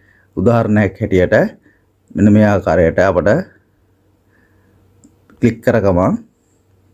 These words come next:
අදාළ ජොබ් වේකන්සිය මේ ආකාරයට දුරකථන අංක සියල්ලම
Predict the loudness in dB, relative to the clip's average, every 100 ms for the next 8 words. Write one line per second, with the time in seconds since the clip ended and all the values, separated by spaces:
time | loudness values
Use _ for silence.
0 | _ _ _ _ _ _ _ _ _ _
1 | -8 -2 0 2 2 0 -4 _ _ _
2 | _ _ _ _ _ _ _ _ _ _
3 | _ _ _ _ _ _ _ _ _ _
4 | _ _ _ 0 0 0 0 2 0 0
5 | 0 0 -6 _ _ _ _ -4 0 0
6 | -2 -2 -2 -2 -4 -6 _ _ _ _
7 | _ _ -4 0 2 2 0 0 0 0
8 | -2 -2 -2 0 2 2 2